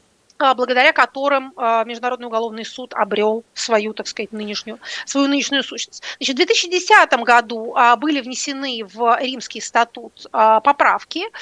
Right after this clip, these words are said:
Одна из этих поправок криминализует использование определенных, а, определенного типа вооружений,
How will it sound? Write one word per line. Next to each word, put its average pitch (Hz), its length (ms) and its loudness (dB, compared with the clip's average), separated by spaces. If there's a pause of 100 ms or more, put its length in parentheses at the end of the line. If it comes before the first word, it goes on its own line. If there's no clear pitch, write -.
(180)
Одна 254 240 4
из 339 80 2
этих - 220 -6
поправок 285 340 2
криминализует 262 880 -2
использование 233 680 -2
определенных, 233 920 -2 (300)
а, 240 400 6
определенного 262 560 -2
типа 247 320 -2
вооружений, 254 880 0